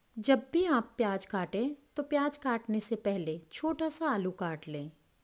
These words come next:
फिर प्याज काटें। इस, इससे आपकी आँखों से पानी बिल्कुल भी नहीं आएगा।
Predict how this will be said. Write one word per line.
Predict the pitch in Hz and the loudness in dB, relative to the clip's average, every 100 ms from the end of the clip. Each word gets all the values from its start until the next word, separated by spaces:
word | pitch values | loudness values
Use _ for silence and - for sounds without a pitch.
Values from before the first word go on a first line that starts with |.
| - | 0
फिर | 240 | 0
प्याज | 226 190 170 - | 2 0 -2 -4
काटें। | 156 147 156 147 - | -6 -8 -6 -8 -4
इस, | - - _ _ _ _ _ - | -6 -6 _ _ _ _ _ 0
इससे | 302 - 370 | 2 4 2
आपकी | - 220 208 - 233 - | 0 -2 -4 -6 -6 -2
आँखों | 254 254 311 | -2 -2 0
से | - 190 208 - - | 0 0 -4 -10 -6
पानी | 214 196 196 | -4 -2 -4
बिल्कुल | 214 202 247 247 262 | -4 -2 -2 0 0
भी | 220 208 | 2 0
नहीं | 190 175 185 | 0 -2 -2
आएगा। | 160 151 151 147 | -4 -4 -6 -8